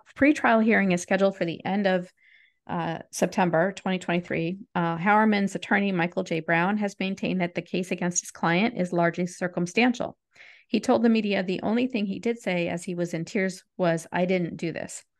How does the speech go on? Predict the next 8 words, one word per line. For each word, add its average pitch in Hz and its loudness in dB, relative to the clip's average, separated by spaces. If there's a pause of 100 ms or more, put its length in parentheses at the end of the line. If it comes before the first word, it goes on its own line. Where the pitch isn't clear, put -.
(360)
He's 196 0
distraught. 202 4
He's 180 -2
clearly 196 2
distraught 175 -2
about 160 -2
these 160 -6
charges. - -8